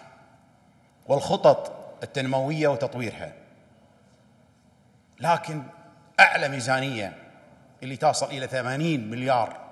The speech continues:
دولار، ستة وعشرين مليون دينار وشعب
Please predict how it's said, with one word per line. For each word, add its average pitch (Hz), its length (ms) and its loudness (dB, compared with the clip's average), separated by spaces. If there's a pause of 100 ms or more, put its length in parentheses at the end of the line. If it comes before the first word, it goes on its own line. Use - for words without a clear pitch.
دولار، 127 720 0
ستة - 320 -8
وعشرين 117 540 -8
مليون 113 360 -6
دينار 127 500 -4 (1000)
وشعب 117 400 4